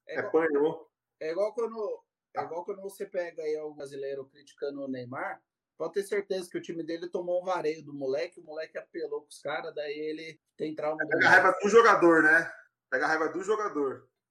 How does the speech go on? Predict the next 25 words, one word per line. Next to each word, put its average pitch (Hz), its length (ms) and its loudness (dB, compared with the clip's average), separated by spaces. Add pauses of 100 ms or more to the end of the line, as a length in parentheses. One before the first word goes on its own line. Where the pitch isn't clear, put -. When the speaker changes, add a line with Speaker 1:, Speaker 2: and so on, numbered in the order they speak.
Speaker 2:
É, 123 80 -6
não, 147 120 -2
mas 143 180 -2
faz 139 160 -2
sentido, 123 420 -6
é - 20 0
verdade. 110 500 0
Speaker 1:
Aqui, 147 260 -4
ó. 123 180 -2 (380)
Tem 220 160 0
um 214 120 -4
tal 208 240 2
de 190 180 -4
Ney 170 240 -2
também 165 440 -6
que - 100 -20
só 185 260 -6
fala 196 240 -6
mal 196 220 -6
do 196 160 -4
Nunes, 156 420 -12
filho 151 300 -10
da 151 180 -4
mãe. 127 360 -8 (260)
É. 196 300 -6